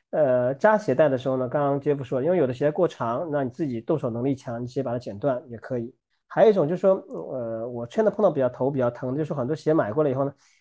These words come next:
它的鞋带扎好了以后呢，它本身它可能的，这摩擦力没有那么大，所以，呃，你有时候跑跑，它可能就会松掉。所以呢，这个系鞋带呢，就是你，你，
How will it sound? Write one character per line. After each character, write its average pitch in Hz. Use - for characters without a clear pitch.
它 -
的 214
鞋 151
带 180
扎 208
好 160
了 143
以 127
后 147
呢， 135
它 175
本 107
身 190
它 190
可 165
能 131
的， 135
这 170
摩 127
擦 208
力 208
没 190
有 175
那 196
么 175
大， 180
所 -
以， 139
呃， 120
你 160
有 175
时 185
候 190
跑 135
跑， -
它 156
可 151
能 120
就 165
会 156
松 202
掉。 196
所 180
以 156
呢， 139
这 160
个 165
系 202
鞋 123
带 156
呢， 131
就 135
是 139
你， 117
你， 131